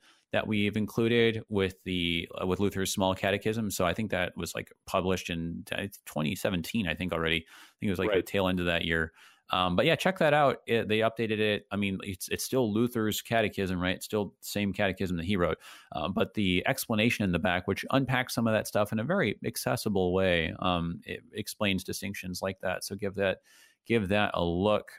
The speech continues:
Speaker 1: Um, let's go ahead and keep pressing on now, though. Let, let's, so this is our, our third <laughs> introduction, and picking it up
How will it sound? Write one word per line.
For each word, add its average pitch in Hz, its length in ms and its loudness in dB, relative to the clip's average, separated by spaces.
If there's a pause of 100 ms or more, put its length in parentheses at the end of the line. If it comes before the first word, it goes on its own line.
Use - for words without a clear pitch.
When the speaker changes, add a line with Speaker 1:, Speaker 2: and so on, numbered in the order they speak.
(180)
Speaker 1:
Um, 95 480 2 (140)
let's 139 240 0
go - 80 2
ahead 190 140 2
and 123 100 -2
keep - 160 -12
pressing 107 320 0
on 101 180 2
now, 92 180 2
though. 90 240 4 (480)
Let, - 180 0
let's, - 320 -2
so - 140 0
this 135 180 4
is 123 140 2
our, 110 260 6
our 104 140 4
third 110 420 2 (180)
<laughs> - 120 -14
introduction, 92 960 0
and 92 140 -4 (420)
picking 120 280 0
it 101 100 2
up 98 180 2